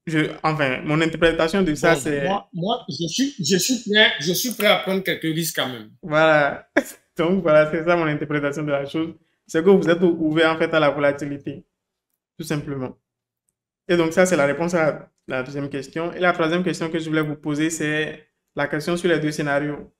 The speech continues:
Speaker 1: A et B. Et vous m'avez déjà répondu, votre tolérance,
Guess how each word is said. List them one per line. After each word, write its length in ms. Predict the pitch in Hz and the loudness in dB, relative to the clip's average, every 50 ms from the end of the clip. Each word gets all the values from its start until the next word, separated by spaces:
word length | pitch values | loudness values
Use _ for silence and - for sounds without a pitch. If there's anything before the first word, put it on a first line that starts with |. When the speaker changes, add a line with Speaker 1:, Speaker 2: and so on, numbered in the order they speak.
| _ _ | _ _
Speaker 1:
A 260 | - 170 165 175 196 165 | -4 -2 -2 -2 -2 -4
et 60 | 156 | -4
B. 100 | 151 139 | -4 -4
Et 240 | 135 131 - - 151 | -6 -4 -4 -6 -6
vous 100 | 151 156 | -4 -2
m'avez 240 | 156 151 147 151 143 | 0 0 0 -2 -4
déjà 220 | 143 135 143 143 | -4 -2 -2 0
répondu, 340 | 139 131 - 143 131 131 139 | 0 -2 -4 -6 -8 -8 -8
votre 300 | 131 139 139 139 139 - - _ _ _ _ _ _ _ _ _ | -8 -8 -8 -10 -10 -12 -18 _ _ _ _ _ _ _ _ _
tolérance, 540 | 165 156 156 151 156 156 156 165 160 - | 0 2 2 4 4 2 2 0 -2 -6